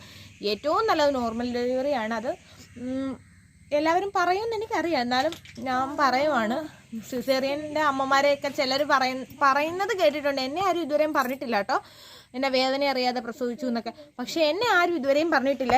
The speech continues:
എൻ്റെ ഹസ്ബൻഡിൻ്റെ വീട്ടുകാരായിക്കോട്ടെ, ഹസ്ബൻഡിൻ്റെ വീട്ടുകാരെന്ന് വെച്ചാൽ അമ്മ, അമ്മയുടെ മോ-, അതായത്, ഏ, ഹസ്ബൻഡിൻ്റെ, ആ, പെങ്ങള്, I mean എൻ്റെ നാത്തൂനും സിസേറിയനായിരുന്നു, രണ്ട്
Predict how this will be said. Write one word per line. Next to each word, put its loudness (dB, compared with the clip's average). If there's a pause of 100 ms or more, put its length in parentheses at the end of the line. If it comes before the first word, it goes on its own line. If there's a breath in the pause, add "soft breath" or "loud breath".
എൻ്റെ 2
ഹസ്ബൻഡിൻ്റെ 0
വീട്ടുകാരായിക്കോട്ടെ, 4
ഹസ്ബൻഡിൻ്റെ -2
വീട്ടുകാരെന്ന് 0
വെച്ചാൽ 2
അമ്മ, 0 (1000 loud breath)
അമ്മയുടെ 4 (280)
മോ-, 0
അതായത്, 0 (140)
ഏ, -2 (180)
ഹസ്ബൻഡിൻ്റെ, 0 (800 loud breath)
ആ, 0 (260)
പെങ്ങള്, 4 (480)
I 0
mean 0 (120)
എൻ്റെ 2 (100)
നാത്തൂനും 2
സിസേറിയനായിരുന്നു, 2
രണ്ട് 2